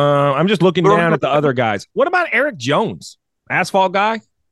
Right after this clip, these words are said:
Speaker 1: I mean, he's an asphalt late model guy.
Speaker 2: Mm, he was, nah, no.
Speaker 1: Okay, how about this one? Hottest year of his career. No doubt hottest year of his career. Corey LaJoie is plus eleven hundred to run in the top ten.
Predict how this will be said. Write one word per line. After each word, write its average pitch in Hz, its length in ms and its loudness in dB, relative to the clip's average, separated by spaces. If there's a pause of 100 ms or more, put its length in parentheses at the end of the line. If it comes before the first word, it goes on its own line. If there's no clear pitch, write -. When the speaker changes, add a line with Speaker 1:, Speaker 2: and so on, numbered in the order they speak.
(320)
Speaker 1:
I 113 40 -10
mean, 113 140 -2
he's 175 120 0
an 156 80 -2
asphalt 131 320 -2
late 117 120 -4
model 98 200 -4
guy. 95 300 -6 (1000)
Speaker 2:
Mm, 156 280 -14 (100)
he 170 100 -14
was, 220 260 -6 (500)
nah, 147 340 -2 (440)
no. 127 140 -4
Speaker 1:
Okay, 226 200 0
how 254 100 2
about 269 200 0
this 233 200 0
one? 113 260 0 (480)
Hottest 226 360 0
year 202 140 2
of 180 80 0
his 180 160 -2
career. 170 500 2
No 170 300 2
doubt 170 260 0
hottest 143 260 -4
year 147 120 -2
of 127 80 -4
his 127 120 -8
career. 120 400 -4 (760)
Corey 226 260 0
LaJoie 180 580 -2
is 127 120 -10
plus 180 340 -4
eleven 165 360 -2
hundred 156 380 -2
to 131 60 -2
run 143 240 0
in 139 80 -4
the 117 80 -4
top - 320 -4 (120)
ten. 101 300 -8